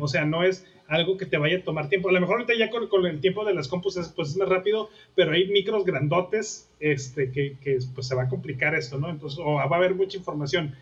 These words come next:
Entonces, lo que haces tú al dashboard es decirle, "Oye, yo quiero ver, muéstrame cuando se para el source del, del, del código, muéstrame el ensamblador, muéstrame el stack, la parte de la memoria, los registros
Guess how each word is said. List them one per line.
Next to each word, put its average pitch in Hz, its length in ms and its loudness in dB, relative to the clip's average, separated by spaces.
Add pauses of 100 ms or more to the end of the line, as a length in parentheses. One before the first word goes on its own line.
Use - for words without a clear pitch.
(200)
Entonces, 175 180 0
lo 170 100 2
que 170 100 2
haces 160 260 0
tú 190 120 8
al 180 120 2
dashboard 180 340 2
es 170 100 0
decirle, 185 540 2 (180)
"Oye, 180 260 4
yo 185 160 4
quiero 214 240 2
ver, 226 360 -2 (260)
muéstrame 190 480 2
cuando 165 240 -2
se 139 120 -8
para 185 440 2
el 151 240 0
source - 640 0 (180)
del, 147 400 -2
del, 127 840 -2
del 131 220 0
código, 247 540 0 (180)
muéstrame 175 460 2
el 151 100 0
ensamblador, 147 680 0 (360)
muéstrame 165 600 0
el 139 160 0
stack, 247 340 2 (400)
la 170 220 2
parte 175 240 2
de 180 80 6
la 165 80 2
memoria, 226 760 0
los 156 180 -2
registros 247 760 -4